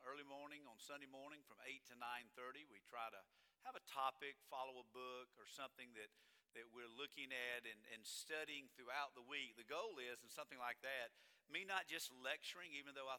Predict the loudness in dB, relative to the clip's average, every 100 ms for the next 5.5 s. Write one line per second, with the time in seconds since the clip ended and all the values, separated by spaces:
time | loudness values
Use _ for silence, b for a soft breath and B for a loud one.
0 | 0 -6 -6 -6 -4 -2 -4 -6 -8 -8
1 | -8 -10 -8 -6 -2 -2 -2 -4 -2 -2
2 | -4 -6 -8 -6 -8 -10 -10 -8 -8 -8
3 | -8 -8 -4 -2 -2 -6 B B B B
4 | -8 0 2 2 2 0 -4 -6 -6 -6
5 | -8 -10 -10 -14 -14